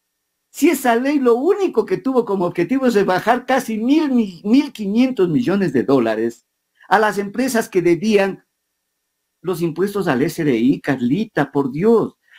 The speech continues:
Ahora piden subir el iva de doce a quince. ¿Cuánto pretenden recaudar subiendo el iva a quince?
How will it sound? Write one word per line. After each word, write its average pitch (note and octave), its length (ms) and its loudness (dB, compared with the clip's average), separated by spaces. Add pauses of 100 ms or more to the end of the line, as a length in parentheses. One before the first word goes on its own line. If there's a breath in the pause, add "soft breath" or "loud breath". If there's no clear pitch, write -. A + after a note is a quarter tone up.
(120)
Ahora C4+ 340 2
piden C#4 280 2
subir A#3+ 420 0
el G#3 160 0
iva A#3+ 300 2
de F3+ 280 -2 (300)
doce A#3+ 320 0
a F3+ 120 -4
quince. E3+ 440 0
¿Cuánto A#3+ 500 0
pretenden A3 480 0
recaudar G3 440 0
subiendo G3 400 -2
el G3+ 80 -2
iva G#3 160 2
a F#3+ 60 -4
quince? G#3 460 0